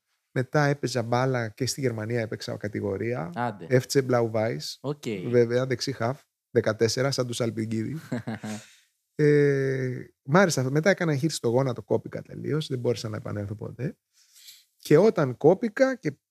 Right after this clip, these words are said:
Speaker 1: τραυματίστηκα, έγραψα τον γκολ.
Speaker 2: Άντε.
Speaker 1: Μμ.
Speaker 2: Οκ. <laughs> Άρα είναι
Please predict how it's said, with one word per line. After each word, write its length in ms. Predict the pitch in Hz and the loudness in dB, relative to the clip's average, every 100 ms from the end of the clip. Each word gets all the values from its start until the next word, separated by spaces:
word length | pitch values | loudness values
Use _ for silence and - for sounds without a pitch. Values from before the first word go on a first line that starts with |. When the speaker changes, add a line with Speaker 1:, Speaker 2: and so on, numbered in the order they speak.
| _ _ _ _ _ | _ _ _ _ _
Speaker 1:
τραυματίστηκα, 720 | 147 135 131 277 - 240 226 | 2 4 0 -4 -6 -6 -4
έγραψα 260 | 190 185 - | -4 -6 -6
τον 100 | 143 | -4
γκολ. 200 | 110 90 _ _ _ _ _ | -4 -8 _ _ _ _ _
Speaker 2:
Άντε. 400 | 120 113 104 - | -6 -4 -10 -18
Speaker 1:
Μμ. 220 | - 110 98 | -4 -4 -4
Speaker 2:
Οκ. 200 | 101 117 - 87 82 277 - - | -8 -14 -12 -14 -2 -2 -2 -10
<laughs> 400 | _ 233 _ _ | _ -10 _ _
Άρα 420 | 160 127 131 - | 2 2 0 -4
είναι 360 | - 151 170 170 | -4 -2 -2 -6